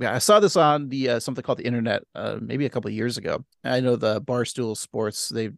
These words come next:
they've talked about, or they put this, posted this on their website. But there was a letter, um, from the Yankees in, uh, in the seventies, in nineteen seventy-three. It was marking the fiftieth anniversary of the Yankee Stadium. So they sent Mickey a letter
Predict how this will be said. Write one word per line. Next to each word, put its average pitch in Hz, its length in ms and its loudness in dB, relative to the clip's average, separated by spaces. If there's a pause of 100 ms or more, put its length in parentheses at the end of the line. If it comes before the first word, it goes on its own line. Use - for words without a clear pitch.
they've 123 160 -4
talked 110 260 -4
about, - 220 -6
or 120 80 0
they 110 120 -2
put - 180 -4
this, - 140 -8
posted 110 320 -4
this 104 160 -6
on 104 180 -4
their 104 160 -4
website. 101 460 -2 (260)
But 151 100 4
there 175 100 8
was 151 100 6
a 139 40 4
letter, 135 560 8 (160)
um, 117 200 0
from 139 120 2
the 135 100 2
Yankees 147 480 2
in, 127 680 -2
uh, 117 520 0 (220)
in 123 120 -2
the 117 80 -2
seventies, 120 440 4
in - 40 -4
nineteen 131 220 -4
seventy-three. 113 680 -2
It 123 140 -2
was 127 140 2
marking 139 340 2
the - 80 -4
fiftieth 165 360 2
anniversary 120 640 -2
of 110 140 -4
the 113 80 -6
Yankee 117 240 -4
Stadium. 120 480 0
So 127 160 0
they 110 100 -2
sent 127 260 0
Mickey 131 340 0
a 117 60 0
letter 127 460 4